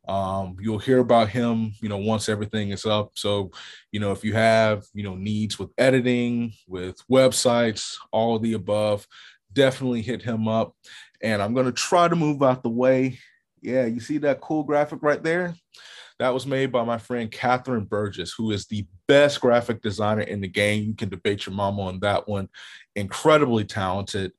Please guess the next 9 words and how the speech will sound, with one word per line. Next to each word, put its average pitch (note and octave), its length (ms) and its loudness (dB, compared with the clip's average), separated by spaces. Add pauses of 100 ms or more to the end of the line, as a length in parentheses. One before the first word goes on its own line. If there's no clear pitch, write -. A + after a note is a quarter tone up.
(300)
Um, F#2 320 -4
she B2+ 480 4
not A2+ 240 2
only A#2 240 0
did G2+ 340 -4
this B2 280 2
logo, A#2 720 0
but G2+ 280 -2
she, G#2 540 -6